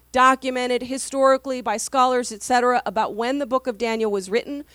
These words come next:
which was around five hundred and thirty-nine B C. And the prophecy of this dream is actually vividly describes all the kingdoms that come after this. The head, for instance, of this statue, the gold head re-,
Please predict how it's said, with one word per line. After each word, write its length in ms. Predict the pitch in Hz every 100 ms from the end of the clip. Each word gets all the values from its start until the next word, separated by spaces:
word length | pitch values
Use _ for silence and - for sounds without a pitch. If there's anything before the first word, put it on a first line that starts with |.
| -
which 140 | - 214
was 160 | 233
around 400 | 214 208 233 233
five 260 | 226 226 233
hundred 260 | 233 226 202
and 300 | 208 202 -
thirty-nine 680 | 220 208 208 202 208 196 202 _ _ _ _
B 140 | 220
C. 440 | 202 - 220 226 320 - _ _ _ _ _
And 260 | 285 294 285 -
the 120 | 269
prophecy 800 | - 311 349 392 370 - 294 277
of 140 | 277 226
this 200 | 247 208
dream 480 | 220 262 359 320 269
is 180 | 254 226 -
actually 680 | 311 370 - - 294 262 247 - _ _ -
vividly 560 | 202 359 392 349 339
describes 580 | 311 302 - 339 302 - _
all 200 | 294 349
the 120 | 359
kingdoms 480 | - 349 330 285 269
that 120 | 285
come 160 | 277 302
after 300 | 311 349 339
this. 420 | 254 - - - _ _ _ _ _ _ _ _
The 120 | 285
head, 440 | 311 320 403 285 196
for 140 | 269
instance, 380 | 254 247 277 269
of 100 | 269
this 140 | 269
statue, 520 | - 285 349 349 - 254
the 120 | 233
gold 400 | 202 294 311 311
head 320 | 330 339 254
re-, 200 | 262 262